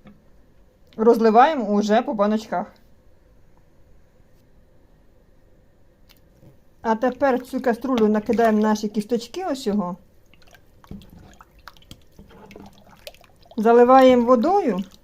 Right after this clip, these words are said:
і варимо компотик. Вихолоне і ставимо в холодильник і насолоджуємося. Він уже з цукром. Смачний, ароматний.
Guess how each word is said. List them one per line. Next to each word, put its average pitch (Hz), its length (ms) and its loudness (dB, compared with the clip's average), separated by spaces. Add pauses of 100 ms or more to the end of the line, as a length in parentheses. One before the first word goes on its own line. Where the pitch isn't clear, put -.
і 269 100 -6
варимо 370 340 2
компотик. 220 680 -4 (2000)
Вихолоне 320 760 -2 (440)
і 320 60 -12
ставимо 403 280 4
в - 40 -12
холодильник 208 600 2
і 349 40 -6
насолоджуємося. 202 1040 -2 (1200)
Він 427 160 0
уже 233 300 2
з 226 120 -8
цукром. 330 760 -2 (2000)
Смачний, 233 580 0
ароматний. 247 920 2